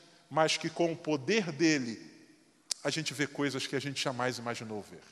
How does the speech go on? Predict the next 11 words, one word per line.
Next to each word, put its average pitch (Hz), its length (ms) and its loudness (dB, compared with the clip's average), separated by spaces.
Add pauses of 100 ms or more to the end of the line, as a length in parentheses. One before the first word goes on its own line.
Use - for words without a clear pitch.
(800)
Deus 156 340 6 (480)
permitiu 156 440 0
que 165 140 -8
cada 170 340 2
israelita 156 720 -6 (600)
pudesse 143 460 2
ver 143 280 0
diante 135 480 -2
dos 196 140 -2
seus 185 260 -2
olhos 123 300 0